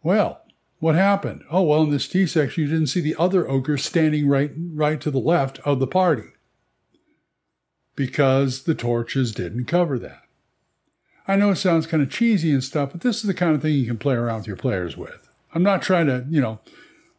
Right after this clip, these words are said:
I'm not trying to have fun at their expense, but hey, player characters, you know?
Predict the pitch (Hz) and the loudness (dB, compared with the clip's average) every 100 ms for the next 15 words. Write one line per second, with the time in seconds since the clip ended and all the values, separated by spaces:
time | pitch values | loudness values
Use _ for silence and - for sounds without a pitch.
0 | - 185 180 160 170 151 135 147 135 - | -4 0 0 2 2 2 2 2 -2 -4
1 | 165 151 113 143 107 - - 233 196 151 | 0 0 0 -2 -2 -6 -4 0 2 0
2 | - - 143 135 190 117 - 156 151 135 | -4 -4 -4 0 0 0 0 2 2 2
3 | 180 143 - 87 104 113 143 | 2 0 -2 -10 -6 -4 -4